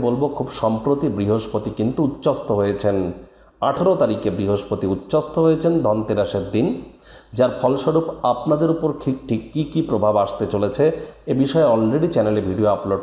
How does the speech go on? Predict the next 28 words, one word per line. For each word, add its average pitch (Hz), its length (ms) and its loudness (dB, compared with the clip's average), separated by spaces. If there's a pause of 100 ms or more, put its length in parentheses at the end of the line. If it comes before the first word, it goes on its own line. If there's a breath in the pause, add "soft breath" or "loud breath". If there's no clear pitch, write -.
করা 139 240 4
হয়েছে। 160 320 0 (520 loud breath)
সময় 147 340 2
সুযোগ 98 240 0 (100)
বুঝে 104 300 0
একবার 104 200 -2 (100)
দেখে 101 260 -2
বা 147 140 2
শুনে 101 220 0
নিতে 98 260 0
ভুলবেন 147 400 2
না। 165 80 2 (520 loud breath)
আই 135 160 2
বাটনে 156 380 2
আমরা 101 160 0 (100)
লিংক 151 240 0 (180)
দিয়ে 113 220 2
দেব। 101 140 0 (1160)
ভাগ্য 127 320 4
মিটার 165 240 6
আজ 151 140 4
আপনাদের 151 300 2 (100)
বলছে 156 260 2 (240)
সেভেন 131 240 4 (100)
পয়েন্ট 98 260 2
ফাইভ 131 160 4 (120)
out 95 200 0
of - 60 -4